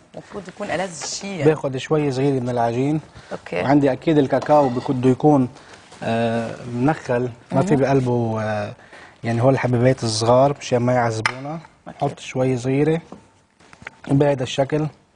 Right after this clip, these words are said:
Speaker 2: صار عندي ثلاث ألوان من الشوكولا والفريز.
Speaker 1: ما
Speaker 2: وأكيد
Speaker 1: بيأثر البودر تكون عم بت-، إنه كعجينة تكون عم نحط بودر؟
Speaker 2: لا، لا، ما بيأثر لأنه هي فيها
Speaker 1: ما بتطلع ناشفة قصدي؟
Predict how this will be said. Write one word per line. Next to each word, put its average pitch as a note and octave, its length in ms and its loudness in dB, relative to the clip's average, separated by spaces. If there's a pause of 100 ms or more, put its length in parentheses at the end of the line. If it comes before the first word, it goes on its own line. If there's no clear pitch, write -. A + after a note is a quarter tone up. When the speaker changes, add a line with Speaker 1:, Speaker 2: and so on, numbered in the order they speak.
(1000)
Speaker 2:
صار C#3+ 160 4
عندي C#3+ 300 0
ثلاث D#3 260 0
ألوان C#3 420 0
من C3 60 2
الشوكولا C3+ 580 2 (680)
والفريز. C3+ 760 0 (400)
Speaker 1:
ما F#3+ 100 2
Speaker 2:
وأكيد D4+ 320 4
Speaker 1:
بيأثر C4+ 180 0
البودر G#3 480 -2
تكون G3 480 -4
عم D3 260 0
بت-، - 240 -12
إنه D#3 200 -2
كعجينة C#3+ 1400 2
تكون F3+ 240 -4
عم E3 140 0
نحط D3+ 200 -8 (320)
بودر؟ G#3 320 -4 (500)
Speaker 2:
لا، G#3+ 40 8
لا، A3+ 120 6
ما A3 100 2
بيأثر F3 360 -2
لأنه D#3 460 4
هي F3+ 200 4
فيها E3+ 320 4
Speaker 1:
ما D3 160 6
بتطلع C#3 200 2
ناشفة G3 380 -8
قصدي؟ D#3+ 300 -10